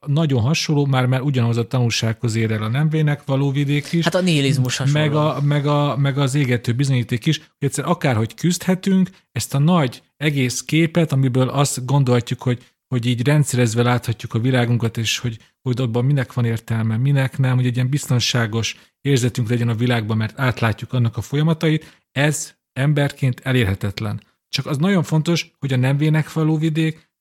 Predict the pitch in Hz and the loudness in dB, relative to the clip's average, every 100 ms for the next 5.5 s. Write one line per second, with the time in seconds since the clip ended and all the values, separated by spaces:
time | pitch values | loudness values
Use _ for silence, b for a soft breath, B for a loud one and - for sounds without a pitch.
0 | 127 123 117 123 139 - 151 147 156 156 | -2 0 0 2 0 0 0 2 0 0
1 | 220 - 160 147 156 143 139 151 - 131 | 0 2 2 2 2 0 0 -4 -2 0
2 | 127 131 117 117 123 123 b _ 143 143 | 2 2 2 2 0 -2 b _ -4 -2
3 | 139 131 131 131 113 107 104 135 - _ | 0 0 0 0 2 2 0 -2 -4 _
4 | - 135 139 143 _ _ _ 127 117 156 | -4 0 0 -2 _ _ _ -8 -4 -2
5 | 160 160 160 139 | 0 0 0 0